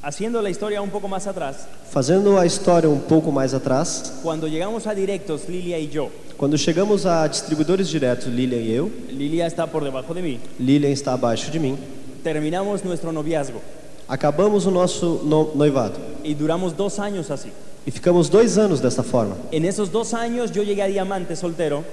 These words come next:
Speaker 2: Em esses dois anos eu cheguei a diamante solteiro
Speaker 1: y Lilia llegó a esmeralda soltera.
Speaker 2: e Lilia chegou a esmeralda solteira.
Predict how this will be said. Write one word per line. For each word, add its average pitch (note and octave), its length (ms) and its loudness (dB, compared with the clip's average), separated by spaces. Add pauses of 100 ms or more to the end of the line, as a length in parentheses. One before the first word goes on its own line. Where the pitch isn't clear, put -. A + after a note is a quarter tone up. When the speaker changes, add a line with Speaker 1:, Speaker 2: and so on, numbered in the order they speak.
(160)
Speaker 2:
Em B2+ 140 4
esses D3 220 4
dois F3+ 300 6
anos F#3+ 200 6
eu F#3 80 8
cheguei E3 300 4
a D#3 60 8
diamante C#3 400 6
solteiro C3+ 580 4 (140)
Speaker 1:
y G3 120 -2
Lilia F#3+ 260 -2
llegó F#3 240 2
a F#3 40 2
esmeralda F#3 460 -2
soltera. D#3+ 400 -6 (320)
Speaker 2:
e D3 80 8
Lilia D#3 220 8
chegou D#3 260 6
a D#3 40 10
esmeralda E3 480 4
solteira. A#2+ 480 2